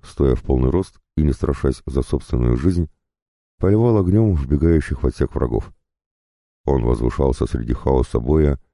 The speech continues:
как несгибаемый колосс, как живое воплощение непокорного духа своего корабля. Штурмовики Черноморского флота пытались забросать его и его гвардейцев гранатами, но доспехи тех легко выдерживали любые осколки.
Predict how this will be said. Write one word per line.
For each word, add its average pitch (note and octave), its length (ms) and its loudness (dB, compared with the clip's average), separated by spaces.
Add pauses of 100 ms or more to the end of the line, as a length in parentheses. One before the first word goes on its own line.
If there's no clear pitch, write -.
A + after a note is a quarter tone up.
(360)
как D2+ 180 -2
несгибаемый D#2+ 640 2
колосс, F#2+ 400 -2 (580)
как B1 160 -2
живое B1+ 380 2
воплощение C2+ 640 2
непокорного C2 600 0
духа D2 260 0
своего A#1+ 340 0
корабля. A1+ 460 -2 (1200)
Штурмовики C#2+ 580 2
Черноморского B1 600 0
флота C#2 320 0
пытались B1+ 500 0
забросать B1+ 560 -2
его C#2 320 2
и A#1+ 100 2
его A#1+ 220 0
гвардейцев A#1+ 520 -2
гранатами, B1+ 580 0 (600)
но G#2 140 2
доспехи A2 480 2
тех G#2+ 320 0
легко D2 340 2
выдерживали C#2+ 640 2
любые A#1+ 480 0
осколки. A1 500 -4